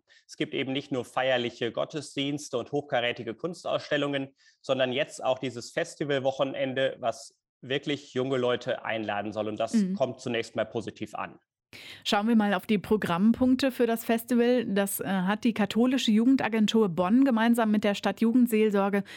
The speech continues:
Speaker 2: und der Münsterpfarrei auf die Beine gestellt. Was wird da geboten?
Speaker 1: Am Samstagmorgen fangen wir zunächst mit Workshops an.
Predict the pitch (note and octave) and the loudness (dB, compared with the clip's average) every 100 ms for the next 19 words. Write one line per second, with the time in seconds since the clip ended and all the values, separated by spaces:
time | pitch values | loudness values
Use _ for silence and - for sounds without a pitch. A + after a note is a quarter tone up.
0 | - - G3 F#3 F3+ G3+ A3+ G#3+ G3 F#3 | -10 -2 0 2 4 4 2 0 -2 0
1 | F3 F#3 D#3+ - F#3 E3+ A3 G#3 E3+ - | 0 0 -2 -2 0 0 2 2 0 0
2 | F3+ G#3 - - - A3 A#3+ E4 D#4+ C#4 | 0 0 -4 -18 -6 -2 -2 0 0 2
3 | A3 A#3 B3+ B3+ D3+ - _ _ _ _ | 2 0 0 -2 -6 -8 _ _ _ _
4 | _ _ _ - B2 B2+ C3 F3+ - D#3+ | _ _ _ -4 -4 0 -2 -2 -2 0
5 | C#3+ D3 C#3+ C#3+ C3 B2 - A#2+ A#2 B2 | 2 2 0 -4 -2 -4 -4 -6 -6 -8
6 | G2 A2 A#2 - A2 - - - G#2 G2+ | -4 0 -2 -2 -10 -12 -12 -12 -10 -12